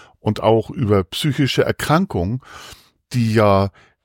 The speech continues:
einige Psychologen und einige Psychiater aus der Ferne diagnostiziert haben, hatte ich mich ja schon kurz ausgelassen.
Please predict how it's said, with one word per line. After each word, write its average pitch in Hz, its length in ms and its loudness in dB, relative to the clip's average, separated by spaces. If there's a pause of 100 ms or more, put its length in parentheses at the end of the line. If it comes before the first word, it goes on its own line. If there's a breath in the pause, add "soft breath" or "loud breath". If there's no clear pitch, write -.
einige 127 520 2
Psychologen 113 920 -4
und 107 280 -4
einige 110 380 0
Psychiater 113 640 0
aus 104 120 -6
der 101 120 0
Ferne 113 380 0
diagnostiziert 110 840 -4
haben, 123 200 -4 (540 loud breath)
hatte 139 260 0
ich - 120 -4
mich 160 160 -4
ja 139 80 2
schon 131 200 -6
kurz - 280 -2
ausgelassen. 117 920 -2